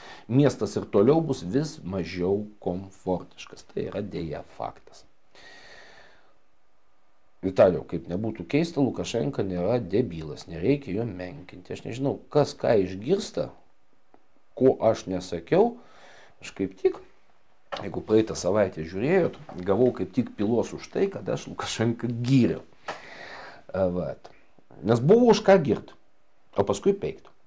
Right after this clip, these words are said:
Buvo už ką. Taip. Kudirkos naumiesty reguliariai dreba langai, nors rusų poligonas už trisdešimt kilometrų. Gerai, kad liovėsi, e, senus sviedinius naikinti.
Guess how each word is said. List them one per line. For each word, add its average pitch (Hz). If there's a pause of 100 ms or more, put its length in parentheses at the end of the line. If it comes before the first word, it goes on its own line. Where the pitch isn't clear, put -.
Buvo 76
už -
ką. - (1200)
Taip. - (1300)
Kudirkos 110
naumiesty 143
reguliariai 117
dreba 107
langai, 104
nors - (260)
rusų 131
poligonas 107
už -
trisdešimt 131
kilometrų. 95
Gerai, 113
kad 151
liovėsi, 98 (2000)
e, 101 (380)
senus 113
sviedinius 117
naikinti. 123